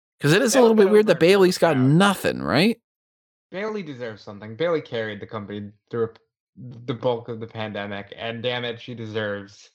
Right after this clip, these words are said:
Speaker 2: a match at WrestleMania in front of people.
Speaker 1: She was champion for, like,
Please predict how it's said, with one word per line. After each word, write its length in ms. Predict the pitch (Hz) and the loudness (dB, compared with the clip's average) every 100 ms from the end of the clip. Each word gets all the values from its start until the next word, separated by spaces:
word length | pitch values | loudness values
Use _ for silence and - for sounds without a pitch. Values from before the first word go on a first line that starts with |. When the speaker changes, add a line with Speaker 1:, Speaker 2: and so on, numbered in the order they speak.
| _ _ _ _ _ 131 | _ _ _ _ _ -8
Speaker 2:
a 100 | 127 | -6
match 400 | 120 107 110 123 | -6 -6 -8 -12
at 60 | |
WrestleMania 640 | 110 104 110 104 101 98 101 | -12 -14 -14 -12 -10 -10 -12
in 80 | |
front 160 | 107 101 | -10 -10
of 80 | - | -10
people. 500 | 101 92 98 98 _ - | -14 -14 -14 -16 _ -4
Speaker 1:
She 160 | - | 2
was 100 | 240 | 2
champion 380 | - 262 254 131 | 4 2 4 2
for, 120 | 139 | 2
like, 200 | 131 135 | 2 2